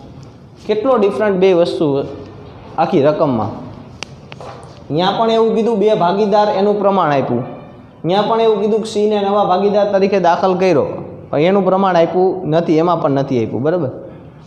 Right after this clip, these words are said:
એ પોતાના ભાગમાંથી એમાંય છેદમાં છે, અહીંયાય છેદમાં છે, પણ બે દાખલા વચ્ચે different એટલો છે કે અહીંયા લખ્યું છે ભાગનો અને અહીંયા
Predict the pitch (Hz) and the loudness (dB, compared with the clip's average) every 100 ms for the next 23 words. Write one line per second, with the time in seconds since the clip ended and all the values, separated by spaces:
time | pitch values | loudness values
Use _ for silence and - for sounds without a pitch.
0 | - - - - - 185 208 247 - - | -20 -20 -20 -20 -6 0 4 2 0 -4
1 | 190 202 208 214 170 151 185 202 208 208 | -4 0 0 0 0 0 0 0 -2 0
2 | 175 180 208 208 214 208 214 214 214 214 | 0 0 0 0 0 2 0 0 0 -2
3 | 214 214 - - - 180 214 196 - 185 | -2 -8 -12 -14 -6 0 0 0 0 -2
4 | 170 151 123 120 120 - - - - - | -2 -2 -2 -4 -6 -10 -16 -18 -20 -20
5 | - - 180 165 160 202 208 208 208 208 | -20 -6 -2 2 4 4 4 2 4 2
6 | 202 208 160 165 196 190 208 220 185 170 | 2 0 0 0 0 -2 -2 -2 -2 -2
7 | 160 160 185 180 175 185 170 127 147 180 | -2 -2 0 0 0 -2 -2 -2 0 0
8 | 180 151 160 196 147 151 143 143 151 175 | 0 -2 0 0 -2 -4 -6 -6 -4 -4